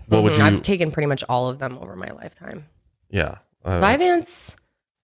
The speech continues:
Speaker 1: Would you say it's a strong stimulant? Like,
Speaker 2: I think it's just different for everybody. Vyvanse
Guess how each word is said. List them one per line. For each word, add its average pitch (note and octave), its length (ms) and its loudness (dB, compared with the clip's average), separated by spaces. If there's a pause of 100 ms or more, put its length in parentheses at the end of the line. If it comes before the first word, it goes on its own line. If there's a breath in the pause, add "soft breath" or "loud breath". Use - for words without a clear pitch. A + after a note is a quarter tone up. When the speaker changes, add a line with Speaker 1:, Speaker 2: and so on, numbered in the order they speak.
Speaker 1:
Would G#2+ 120 4
you G#2+ 60 -2
say A2 140 4
it's A2 120 0
a G#2 40 2
strong F#2+ 400 2
stimulant? A2 600 0
Like, E2+ 400 0
Speaker 2:
I F#3 80 0
think D#4+ 180 2
it's - 140 0
just G#3+ 180 2
different G3+ 460 2
for E3 120 4
everybody. D#3+ 480 2
Vyvanse G3+ 640 2